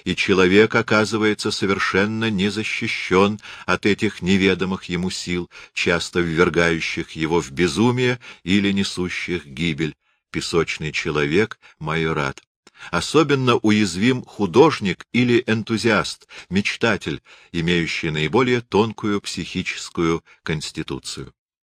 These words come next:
Во времена Гофмана интерес к этому потустороннему,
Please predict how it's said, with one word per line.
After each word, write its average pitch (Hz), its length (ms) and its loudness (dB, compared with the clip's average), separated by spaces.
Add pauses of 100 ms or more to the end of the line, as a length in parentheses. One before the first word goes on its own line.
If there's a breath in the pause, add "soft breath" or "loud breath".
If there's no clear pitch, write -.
(1700)
Во 123 140 6
времена 170 380 6
Гофмана 107 580 6
интерес 127 440 0
к - 80 -6
этому 117 380 2
потустороннему, 107 1400 -2